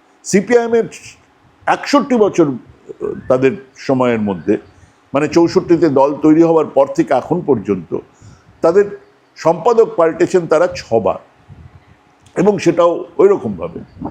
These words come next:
এখন যদি সীতারাম ইয়েচুরি বেঁচে থাকতেন, অসম্ভব, সীতারাম ইয়েচুরিকে সরানোর কথা তারা ভাবতেও পারতেন না। কিভাবে এই রাইজ, কিভাবে এই, এই যে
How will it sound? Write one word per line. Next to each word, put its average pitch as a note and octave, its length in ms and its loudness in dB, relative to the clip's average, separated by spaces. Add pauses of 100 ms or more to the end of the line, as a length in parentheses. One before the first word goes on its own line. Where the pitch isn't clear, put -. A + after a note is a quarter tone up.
(280)
এখন D#3+ 280 -2
যদি E3 420 2
সীতারাম F3 400 2
ইয়েচুরি F#3+ 360 0
বেঁচে D#3 260 2
থাকতেন, G#3+ 400 0 (320)
অসম্ভব, E3+ 480 0 (160)
সীতারাম E3 340 0
ইয়েচুরিকে E3 380 2
সরানোর D3 400 0
কথা D3+ 220 2
তারা D#3+ 200 2
ভাবতেও B2 440 -2
পারতেন F#2+ 400 -10
না। - 60 -20 (1300)
কিভাবে C4+ 400 2
এই G3 200 0
রাইজ, C3 460 0
কিভাবে G#3+ 500 0
এই, E3+ 320 2 (540)
এই D3+ 200 -2
যে A#2+ 240 2